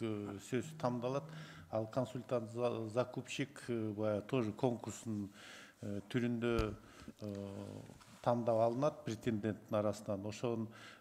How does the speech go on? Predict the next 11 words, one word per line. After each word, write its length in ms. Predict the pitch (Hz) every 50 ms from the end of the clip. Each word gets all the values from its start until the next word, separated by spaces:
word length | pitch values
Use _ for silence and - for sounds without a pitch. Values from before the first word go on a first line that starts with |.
| -
баягы 320 | - 107 113 110 101 95 95
гранты 400 | 117 120 127 127 113 - 131 120
деп 140 | 113 123
атпайбы? 440 | 127 123 - - - 139 127 110 110 110
Ошонун 300 | - - 131 120 110 104
ичинде 340 | - - - 117 110 117 110
акчадан, 640 | 104 107 110 - - - 131 117 117 123 117 113 110
э, 600 | 104 104 104 101 101 101 101 98 101 101 104 104
эми 100 | 107 104
канча 400 | 104 - - 127 113 107 - 127
составит, 560 | 113 - - 120 - - - 135 131 127 110